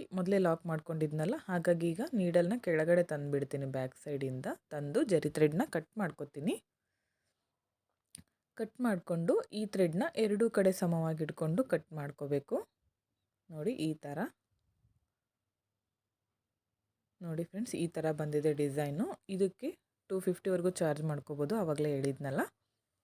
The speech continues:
ಈ ಡಿಸೈನ್ ಹೇಗಿದೆ ಅಂತ ನನಗೆ ಕಾಮೆಂಟ್ ಮುಖಾಂತರ ತಿಳಿಸಿ. ಇಷ್ಟ ಆಗಿದ್ರೆ ಒಂದು ಲೈಕ್ ಮಾಡಿ. ಹಾಗೆ ನೆಕ್ಸ್ಟ್, ನೆಕ್ಸ್ಟ್ ಡಿಸೈನ್ ಕೂಡ ಕಂಟಿನ್ಯೂ ಆಗಿ ತೋರಿಸ್ತಾ ಇದ್ದೀನಿ ಫ್ರೆಂಡ್ಸ್. ವಿಡಿಯೋನ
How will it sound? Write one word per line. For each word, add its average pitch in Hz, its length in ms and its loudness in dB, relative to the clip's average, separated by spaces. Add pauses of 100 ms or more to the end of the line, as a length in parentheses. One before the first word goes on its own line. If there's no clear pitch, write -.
(640)
ಈ 240 100 -2
ಡಿಸೈನ್ 180 300 2
ಹೇಗಿದೆ 170 340 2
ಅಂತ 160 200 0
ನನಗೆ 160 320 2
ಕಾಮೆಂಟ್ 156 360 -4
ಮುಖಾಂತರ 147 480 -4
ತಿಳಿಸಿ. 151 340 0 (180)
ಇಷ್ಟ - 260 -14
ಆಗಿದ್ರೆ 151 400 -2 (100)
ಒಂದು 151 240 -6
ಲೈಕ್ 147 340 -8
ಮಾಡಿ. 151 300 -2 (1500)
ಹಾಗೆ 220 260 2
ನೆಕ್ಸ್ಟ್, 185 340 2 (140)
ನೆಕ್ಸ್ಟ್ 196 360 2
ಡಿಸೈನ್ 190 360 6
ಕೂಡ 170 280 -2
ಕಂಟಿನ್ಯೂ 160 420 0
ಆಗಿ 147 180 -2
ತೋರಿಸ್ತಾ 147 480 -4
ಇದ್ದೀನಿ 143 320 -4
ಫ್ರೆಂಡ್ಸ್. 208 340 -4 (560)
ವಿಡಿಯೋನ 165 400 0